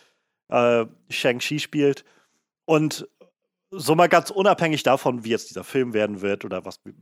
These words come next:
man von dem Trailer hält oder so, Simu Liu scheint so ein unglaublich sympathischer Mensch zu sein. Ich folge dem halt auch bei Twitter. Und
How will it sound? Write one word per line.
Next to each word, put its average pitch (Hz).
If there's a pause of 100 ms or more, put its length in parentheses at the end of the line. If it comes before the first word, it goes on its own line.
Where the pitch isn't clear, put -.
(100)
man 98
von 110
dem 95
Trailer 107
hält 107
oder 110
so, 101 (460)
Simu 214
Liu 156
scheint 131
so 165
ein 147
unglaublich 147
sympathischer 117
Mensch 101
zu -
sein. 90
Ich 98
folge 120
dem 110
halt 113
auch 110
bei 110
Twitter. 120 (460)
Und 120